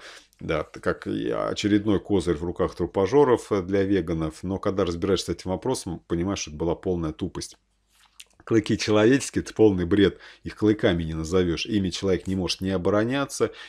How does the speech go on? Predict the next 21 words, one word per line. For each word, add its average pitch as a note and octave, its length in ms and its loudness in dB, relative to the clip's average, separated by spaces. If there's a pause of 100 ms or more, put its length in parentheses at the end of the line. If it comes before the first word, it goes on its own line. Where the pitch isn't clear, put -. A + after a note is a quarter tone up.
и F#2 100 -2
не F#2 120 0
может A2+ 480 0
н-, F#2+ 160 -8
никому G#2 460 -2
навредить F#2+ 400 0
вреда, G#2 400 2
и - 140 -4
они F#2+ 220 0
вообще F#2+ 340 0
никак F#2+ 380 -2
не E2+ 60 -4
участвуют E2 580 -4
ни E2 160 -2
в D#2 80 -8
мясе, A2+ 460 -4
ничего. D#2 580 -6 (360)
У - 40 -20
человека G#2 240 2
есть G#2 320 2
резцы, D3 600 2